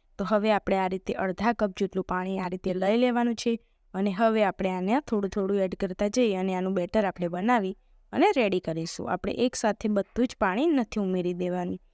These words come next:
તો હવે આપણે આને એકદમ સરસ એવું મિક્સ કરી લેવાનું છે. તો આ રીતે એકદમ સરસ એવું મિક્સ કરી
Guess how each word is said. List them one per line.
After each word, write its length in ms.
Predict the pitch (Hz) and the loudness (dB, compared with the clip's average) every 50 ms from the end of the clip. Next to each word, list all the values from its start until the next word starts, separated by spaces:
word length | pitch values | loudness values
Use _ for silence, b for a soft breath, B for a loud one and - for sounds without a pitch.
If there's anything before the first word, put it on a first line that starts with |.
| _ _ _ - | _ _ _ -6
તો 60 | 196 | -2
હવે 220 | 196 208 214 208 220 | 2 2 2 4 4
આપણે 240 | 214 196 - 208 208 | 2 2 2 0 0
આને 160 | 202 202 202 202 | 0 0 -2 -2
એકદમ 260 | 202 208 196 202 214 | -4 -4 -2 -2 -2
સરસ 400 | 208 - 226 220 220 220 214 - | 0 0 0 0 0 0 -2 -2
એવું 180 | 208 208 202 202 | -2 -2 0 0
મિક્સ 220 | 202 202 - - - | 0 -2 -2 -6 -8
કરી 260 | - - 220 233 254 254 | -4 -2 0 0 2 2
લેવાનું 340 | 262 254 247 254 254 254 | 2 2 2 2 2 0
છે. 140 | 233 - 254 240 | 0 -2 -2 -2
તો 100 | 208 220 | 0 -2
આ 100 | 202 190 | -2 -2
રીતે 220 | 196 190 - - | -4 -4 -4 -4
એકદમ 300 | 196 190 - 196 196 202 | -4 -4 -2 -4 -2 -2
સરસ 340 | 202 - 214 214 214 208 - | -2 -2 -2 -2 -2 -2 -4
એવું 180 | 208 202 196 196 | -4 -4 -2 -2
મિક્સ 240 | 202 208 214 - - | -2 -2 -4 -6 -6
કરી 280 | - 254 247 254 269 277 | -2 0 0 0 0 -4